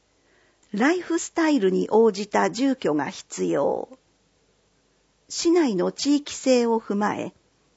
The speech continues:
商業ゾーン、近郊ゾーン、郊外ゾーンなどに分類し、それぞれに適した住環境を形成します。結婚、子育て、老後など、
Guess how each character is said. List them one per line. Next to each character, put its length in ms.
商 340
業 280
ゾ 320
ー 100
ン、 60
近 260
郊 320
ゾ 360
ー 40
ン、 200
郊 260
外 240
ゾ 260
ー 40
ン 120
な 140
ど 140
に 140
分 320
類 200
し、 340
そ 180
れ 140
ぞ 140
れ 140
に 160
適 280
し 140
た 200
住 240
環 300
境 440
を 60
形 300
成 300
し 200
ま 200
す。 280
結 220
婚、 360
子 120
育 340
て、 320
老 280
後 160
な 160
ど、 240